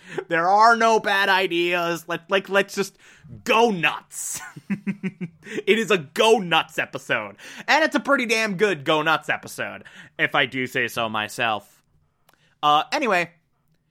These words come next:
if you like this, favorite the podcast, anchor dot F M slash T V archives, so that you can be here every single Monday through Friday as we go through every single episode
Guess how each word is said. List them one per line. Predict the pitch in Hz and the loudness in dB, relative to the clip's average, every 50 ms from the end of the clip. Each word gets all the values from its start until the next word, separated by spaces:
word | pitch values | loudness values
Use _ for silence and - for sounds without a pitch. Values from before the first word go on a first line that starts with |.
| _ _ | _ _
if | - 151 | -8 -2
you | 196 247 | 0 2
like | 302 302 - - | 2 2 0 0
this, | 226 226 233 214 - - | 0 0 0 0 -4 -4
favorite | - 226 240 190 170 | -2 -2 -2 -2 0
the | - 196 | 2 2
podcast, | 196 190 - - 196 196 196 - - | 2 2 2 2 2 2 2 0 -8
anchor | 269 226 202 | -8 -2 0
dot | 170 - | 0 0
F | 143 - | 2 0
M | 185 190 190 196 | -2 -2 -2 -4
slash | 196 285 202 185 - - | -2 -2 -2 -2 -2 -6
T | 135 120 | -10 -6
V | 127 151 | -4 -4
archives, | 165 156 - 160 156 147 - | -4 -2 -4 -6 -6 -6 -8
so | - 113 | -14 -16
that | 113 | -8
you | 175 247 | -8 -8
can | 240 214 | -6 -6
be | 202 | -4
here | 175 190 233 - - | 0 0 0 0 0
every | 254 269 240 | -4 -6 -6
single | - 175 156 143 | -6 -8 -8 -6
Monday | 131 123 123 | -6 -6 -8
through | - _ | -10 _
Friday | - 190 196 196 202 196 - | -2 0 2 2 0 -2 -4
as | 254 240 | -6 -6
we | 202 180 | -4 -4
go | 190 190 | -4 -4
through | 185 185 185 185 - | -2 -2 -4 -2 -4
every | 202 190 | -6 -8
single | - 170 151 147 | -6 -6 -6 -6
episode | 147 - - 156 151 151 | -6 -4 -4 -4 -4 -4